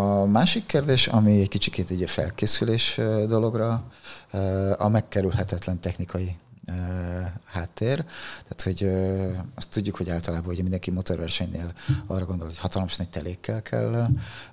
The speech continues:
ö, felvonulni, de ugyanakkor meg, ö,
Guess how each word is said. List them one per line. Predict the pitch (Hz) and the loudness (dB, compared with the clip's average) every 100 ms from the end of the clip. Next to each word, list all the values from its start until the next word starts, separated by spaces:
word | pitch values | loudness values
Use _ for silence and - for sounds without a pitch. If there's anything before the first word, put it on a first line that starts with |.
| - | -4
ö, | 101 110 110 107 110 | 0 2 4 4 4
felvonulni, | 107 - 107 110 123 123 127 127 127 - | 2 4 4 4 4 4 4 4 2 2
de | 107 | 4
ugyanakkor | 107 110 110 - 107 | 6 6 6 4 2
meg, | 110 104 107 | 4 4 4
ö, | 107 107 107 | 4 4 2